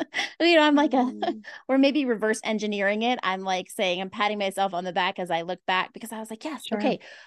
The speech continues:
Speaker 1: I had a community, um, of new moms. We moved into a new neighborhood and we all had kids around the same time. So we would get together. Those were the best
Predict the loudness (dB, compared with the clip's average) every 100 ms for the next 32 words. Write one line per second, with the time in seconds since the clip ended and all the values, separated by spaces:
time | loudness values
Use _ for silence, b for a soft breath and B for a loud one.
0 | B _ 0 2 2 0 -2 -4 -4 -2
1 | -2 0 0 2 2 0 0 -2 0 -2
2 | 0 0 0 -2 -2 -4 -2 -4 -6 -4
3 | -4 -2 -2 0 0 0 -2 -2 -2 -2
4 | -2 -2 -4 -8 -8 -4 -2 -2 -6 -8
5 | -4 -4 -2 -4 -2 -2 -2 -4 0 2
6 | 2 -2 B B 2 4 4 2 2 0
7 | 0 0 -2